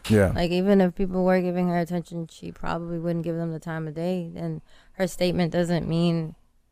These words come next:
Speaker 2: that she would do otherwise.
Speaker 1: Right.
Speaker 2: So, I think we're in agreement there. But you're right. She definitely has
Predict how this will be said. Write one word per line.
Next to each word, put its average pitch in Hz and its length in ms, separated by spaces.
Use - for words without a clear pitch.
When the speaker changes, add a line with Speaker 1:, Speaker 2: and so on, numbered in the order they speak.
Speaker 2:
that 170 160
she - 160
would 170 160
do 151 160
otherwise. 156 760
Speaker 1:
Right. 92 260
Speaker 2:
So, - 320
I 190 60
think 240 200
we're 202 100
in 165 100
agreement 151 500
there. - 320
But 185 120
you're 196 140
right. 254 260
She - 140
definitely 175 540
has 175 280